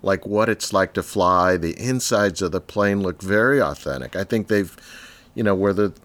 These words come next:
I, I just, they, whoever they had that would consulted on this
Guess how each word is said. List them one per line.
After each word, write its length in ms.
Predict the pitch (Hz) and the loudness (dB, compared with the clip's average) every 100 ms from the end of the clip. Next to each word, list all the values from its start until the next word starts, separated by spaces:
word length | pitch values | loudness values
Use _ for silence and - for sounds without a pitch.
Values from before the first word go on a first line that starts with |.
| - - | -20 -10
I, 160 | 117 - | -10 -6
I 160 | 123 | -4
just, 360 | 131 135 - - | 0 -2 -4 0
they, 240 | 123 131 | 2 4
whoever 420 | 139 - 117 127 147 | 2 0 0 0 0
they 140 | 131 | 0
had 220 | 127 107 | 0 0
that 120 | 101 | 0
would 220 | 73 87 - | -2 -8 -10
consulted 640 | 95 - - 104 - 147 | -10 -6 -2 -2 0 0
on 180 | 135 143 | 0 0
this 400 | 165 190 - | -4 -4 -8